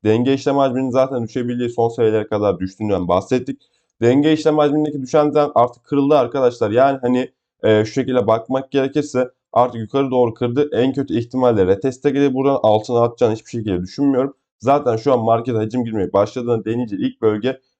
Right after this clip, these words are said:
e, şu şekilde bakmak gerekirse üç bin dokuz yüz yetmiş dokuz seviyesi ilk direncimiz diyebilirim.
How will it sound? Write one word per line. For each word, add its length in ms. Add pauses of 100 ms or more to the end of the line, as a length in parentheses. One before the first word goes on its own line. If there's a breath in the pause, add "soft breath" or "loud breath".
e, 240
şu 60
şekilde 380
bakmak 380
gerekirse 340
üç 200
bin 140
dokuz 240
yüz 100
yetmiş 220
dokuz 240
seviyesi 360
ilk 180
direncimiz 500
diyebilirim. 420